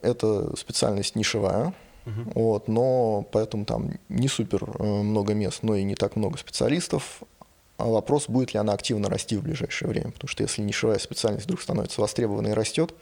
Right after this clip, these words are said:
Speaker 1: то все, кто пришёл первым, сразу автоматически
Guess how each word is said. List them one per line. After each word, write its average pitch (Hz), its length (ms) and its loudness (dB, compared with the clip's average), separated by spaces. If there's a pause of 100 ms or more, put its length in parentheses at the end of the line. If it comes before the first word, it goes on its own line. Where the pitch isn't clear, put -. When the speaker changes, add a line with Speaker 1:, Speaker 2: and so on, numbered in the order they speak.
(580)
Speaker 1:
то 110 300 4
все, 107 200 -2
кто - 140 -4
пришёл 113 340 0
первым, 143 440 2
сразу 110 680 0 (160)
автоматически - 920 -2